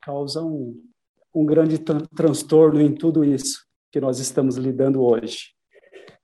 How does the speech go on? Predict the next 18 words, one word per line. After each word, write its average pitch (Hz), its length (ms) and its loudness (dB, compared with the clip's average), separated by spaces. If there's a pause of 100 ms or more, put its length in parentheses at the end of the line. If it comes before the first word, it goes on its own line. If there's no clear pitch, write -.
Mas, 139 320 -6
como 139 220 -4
a - 20 -6
Cecília 135 460 -6
pontuou 131 500 -4
muito 135 240 -6
bem, 151 420 -2
a 127 80 -4
Pluscargo 127 520 -8
tem 131 580 -4
diversas 127 560 -6
estratégias 139 1120 -2
e 131 100 -6
temos 131 520 -2
especialistas 135 960 -4
nesse 117 240 -8
assunto, 110 540 -12
né? 139 180 -10